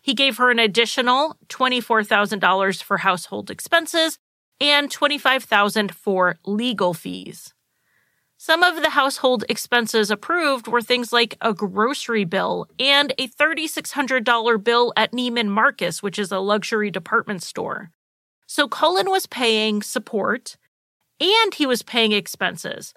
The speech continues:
which likely would not have happened this way with another judge because support is often paid in order to cover expenses. You don't get both. To the average person, over fifty K in a lump sum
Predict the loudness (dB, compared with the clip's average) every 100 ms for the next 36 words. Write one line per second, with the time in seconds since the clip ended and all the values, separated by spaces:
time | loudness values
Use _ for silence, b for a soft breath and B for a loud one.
0 | _ _ _ _ -4 0 0 -2 -10 -4
1 | 0 2 2 2 2 2 2 4 2 2
2 | 2 2 4 2 4 2 2 4 4 4
3 | 2 2 2 2 0 2 2 0 -4 -8
4 | -4 -2 0 -4 -4 -2 0 0 -4 _
5 | -2 2 2 2 -2 -2 0 0 0 -2
6 | -2 0 2 2 0 -4 -8 -6 -2 0
7 | 0 -4 -8 -8 -8 -8 -8 -10 _ _
8 | _ _ -6 -6 -8 _ _ 0 0 0
9 | 0 0 -4 0 0 0 -8 -20 _ _
10 | _ _ _ _ _ _ _ _ -2 0
11 | 2 2 2 4 2 0 -4 -4 -2 -2
12 | -2 -4 0 0 0 -2 -2 -6 -2 -4
13 | -2 2 4 4 2 2 0 2 0 -2
14 | -2 0 2 4 2